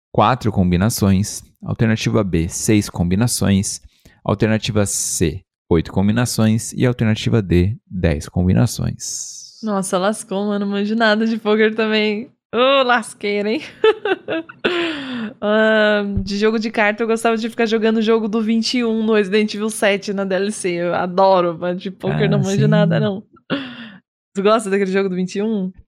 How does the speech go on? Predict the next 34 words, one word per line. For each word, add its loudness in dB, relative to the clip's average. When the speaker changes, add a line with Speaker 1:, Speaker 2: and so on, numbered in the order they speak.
Speaker 1:
Eu 6
nunca 4
joguei, 4
mas 4
Speaker 2:
Nossa, 2
é 6
bem 6
Speaker 1:
é, 4
Speaker 2:
legal. 4
Você 0
perde 0
Speaker 1:
é 4
aquele 4
que 2
você 4
Speaker 2:
vida 2
Speaker 1:
tem, -4
Speaker 2:
com -10
o -4
Roberto. -2
Speaker 1:
você 4
tenta, 4
você -2
tenta 2
fazer 2
vinte 0
e 4
um 2
pontos, 2
né? 4
O, 4
é 4
o, 6
Speaker 2:
Isso. -4